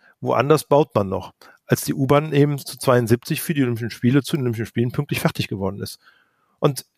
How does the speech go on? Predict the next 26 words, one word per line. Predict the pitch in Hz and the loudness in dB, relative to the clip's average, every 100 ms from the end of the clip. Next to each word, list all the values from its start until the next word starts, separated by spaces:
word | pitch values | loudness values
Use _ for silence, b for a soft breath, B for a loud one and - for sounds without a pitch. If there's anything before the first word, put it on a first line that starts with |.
| - | -8
ich | |
bringe | - 143 156 | 2 2 2
ein | 143 | -4
Beispiel | 120 135 165 170 | 2 4 4 0
von | 156 127 | 0 2
heute, | 143 165 | 2 2
wo | 135 | 2
jeder | 135 | 4
direkt | 131 135 | 4 4
das | 123 | 2
nachvollziehen | 147 180 127 - 113 | 2 2 -2 -4 -8
kann. | 95 107 101 | -2 -2 4
Wir, | 113 107 B B B B | 4 4 B B B B
äh, | - 117 113 113 113 - | 0 4 4 2 0 -4
diskutieren | - - 131 - 127 156 | -12 -4 -4 -4 2 4
seit | 151 131 | 4 2
fünf | 170 165 | 0 2
oder | 139 | 2
zehn | - 139 143 | 4 2 4
Jahren | 131 131 151 | 4 4 4
über | 139 | 2
das | 127 | 2
Thema | 147 139 | 2 2
Digitalisierung | 127 135 131 131 120 139 131 | 4 4 4 4 4 2 2
der | 117 | -2
Schulen. | - 180 117 98 | 0 0 2 0